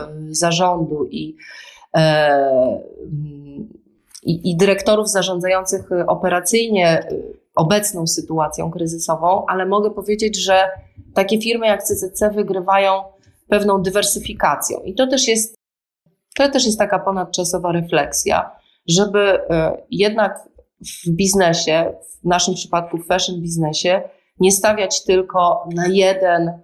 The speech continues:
na przykład kanał dystrybucji, żeby zawsze jednak budować sobie pewien backup, tak? Czyli nawet, e, e, przekładając to na ścieżkę zawodową, bo sądzę, że tutaj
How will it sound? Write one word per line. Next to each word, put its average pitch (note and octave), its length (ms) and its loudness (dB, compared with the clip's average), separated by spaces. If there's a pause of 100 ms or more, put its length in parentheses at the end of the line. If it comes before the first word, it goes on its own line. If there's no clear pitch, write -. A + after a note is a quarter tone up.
(520)
na E3 140 6
przykład E3+ 560 2
kanał E3+ 320 0
dystrybucji, D#3 920 -4 (360)
żeby F3+ 220 4
zawsze G#3 420 2
jednak F#3+ 640 -2
budować E3+ 540 0
sobie D#3+ 260 -4
pewien D#3 320 -6
backup, C3 400 -2 (240)
tak? F3+ 320 0
Czyli F#3 280 0
nawet, G#3 340 2
e, - 20 -8
e, - 400 -6 (260)
przekładając G3+ 640 0
to G3 100 -4
na F#3+ 120 -2
ścieżkę F#3 420 0
zawodową, D#3+ 580 -2
bo D#3+ 80 -4
sądzę, E3+ 320 -2
że D#3+ 120 -8
tutaj E3 420 -4